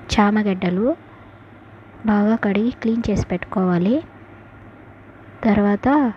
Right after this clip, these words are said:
ఎర్రగడ్డలు, టమోటాలు, కారం, పసుపు, చింతపండు నిమ్మకాయ సైజ్ అంత పెద్దది, చేపలు. ఈ ఫోర్, ఈ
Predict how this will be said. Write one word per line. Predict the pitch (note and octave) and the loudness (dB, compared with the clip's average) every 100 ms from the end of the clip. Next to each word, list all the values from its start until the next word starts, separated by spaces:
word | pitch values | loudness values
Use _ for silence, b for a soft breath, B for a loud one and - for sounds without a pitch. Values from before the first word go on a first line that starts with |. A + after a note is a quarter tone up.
| - - | -8 -4
ఎర్రగడ్డలు, | G3+ G3+ G#3 G3 G3 G3+ | 0 2 0 0 0 0
టమోటాలు, | B3 G#3 G3 G#3 A3+ F#3 F3+ A3+ | 0 0 2 0 0 0 0 -2
కారం, | - G3 F#3+ F3+ G#3+ C4+ - | -2 0 2 0 0 -4 -4
పసుపు, | G3 F#3+ - F#3+ - A3+ C#4 | -4 -2 -4 -4 -4 -4 -4
చింతపండు | - A3 G#3 A#3 A3 G3+ | -2 -4 -2 -2 0 0
నిమ్మకాయ | F#3 G3 G3 G3+ | 0 0 0 -2
సైజ్ | G3 F#3 F3+ | 0 -2 -2
అంత | F#3+ F#3 | -4 -4
పెద్దది, | F#3+ F#3 G3 F#3+ A#3 C#4 | -6 -4 -6 -4 -4 -4
చేపలు. | - F#3+ F#3 G3 F3+ C#4 B B B B B B - | -2 -2 0 -2 -2 -4 B B B B B B -6
ఈ | C4 A#3+ | -4 -2
ఫోర్, | - A#3 A3+ A3+ - | 0 2 2 0 -2
ఈ | - | -2